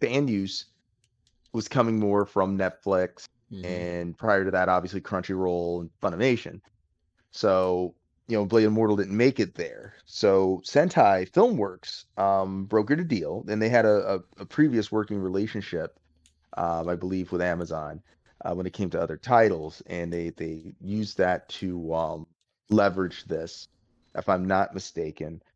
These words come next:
Speaker 1: uh, to get this title as well as Killing Bites, um, as part of their roster. So, uh, Blade the Immortal, and this comes courtesy of, uh, Anime News Network,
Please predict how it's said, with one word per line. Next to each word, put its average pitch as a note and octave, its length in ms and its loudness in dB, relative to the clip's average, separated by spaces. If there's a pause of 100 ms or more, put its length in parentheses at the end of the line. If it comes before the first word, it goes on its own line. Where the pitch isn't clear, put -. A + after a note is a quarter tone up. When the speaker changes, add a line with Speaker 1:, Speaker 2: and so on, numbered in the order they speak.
(320)
Speaker 1:
uh, E2 400 0 (260)
to G2 500 -4 (1120)
get - 340 4
this C3 240 6
title A#2+ 440 6
as G#2+ 120 -4
well G#2+ 180 4
as F#2+ 120 -2
Killing A2+ 320 0
Bites, - 440 -10 (500)
um, F2 580 4 (960)
as G#2+ 180 2
part A2+ 180 4
of G2+ 60 4
their F2 140 0
roster. G#2+ 580 2 (340)
So, G2+ 460 6
uh, F#2 160 8
Blade C#3+ 280 4
the E3 80 4
Immortal, B2 400 4
and A#2 100 0
this C3+ 120 -2
comes C3 360 0
courtesy A#2+ 520 0
of, G#2+ 240 6
uh, G#2 120 6
Anime G#2+ 320 0
News A#2 180 -2
Network, G2 400 0